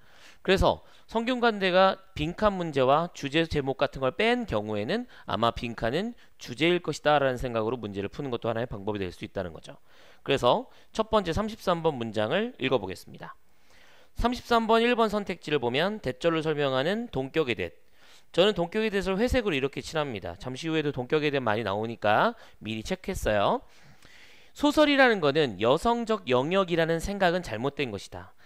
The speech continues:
그러니까 소설이라는 것은 남성들의 영역일 수도 있다라는 것이 일 번 선택지의 핵심인 것이죠. 이 번. The history of fiction has always been a history of the female reader.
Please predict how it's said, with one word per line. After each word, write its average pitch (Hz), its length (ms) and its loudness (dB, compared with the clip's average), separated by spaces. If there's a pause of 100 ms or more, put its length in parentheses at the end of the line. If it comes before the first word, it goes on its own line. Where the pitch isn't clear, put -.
(240)
그러니까 170 460 2 (220)
소설이라는 226 760 2
것은 180 260 0
남성들의 175 880 0
영역일 151 460 0
수도 - 260 -8
있다라는 143 500 2
것이 185 360 -4
일 165 160 2
번 170 180 2
선택지의 156 520 -6
핵심인 147 320 -8
것이죠. 101 500 -6 (1120)
이 185 160 0
번. 85 240 2 (640)
The 165 160 2
history 208 340 2
of 175 80 -2
fiction 190 420 0
has 165 220 2
always 156 340 2
been 143 140 0
a 127 80 -2
history 135 320 -2
of 123 100 -6
the 123 60 -4
female 135 340 -2
reader. 92 340 -6